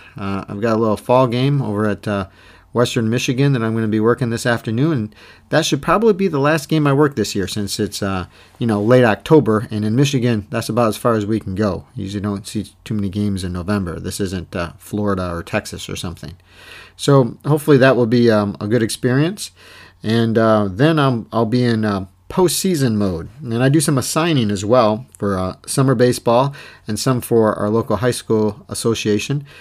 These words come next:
So I'm, I'm definitely gonna be, uh, getting more into that during the off season, and, and I, I will talk about that as well during future podcasts about what it's like to be an assigner and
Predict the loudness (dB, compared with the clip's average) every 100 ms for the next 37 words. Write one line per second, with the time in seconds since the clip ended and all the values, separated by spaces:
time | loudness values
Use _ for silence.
0 | -20 -4 0 2 0 -4 0 4 4 4
1 | 2 4 2 4 2 2 -2 -8 -4 -2
2 | -2 -4 0 2 4 2 2 2 2 -4
3 | -20 -16 -4 -2 0 0 0 0 -2 0
4 | -2 -4 -4 -4 -4 -4 -2 -2 2 0
5 | 0 -2 -2 -2 -2 -2 0 0 0 -8
6 | -20 -20 -18 -4 -2 -2 -2 -4 -4 -6
7 | -4 -4 -4 -6 -8 -8 -14 -18 -20 _
8 | _ _ _ _ _ _ -6 0 2 2
9 | -2 0 -2 0 0 0 0 -2 0 2
10 | 0 0 -4 -4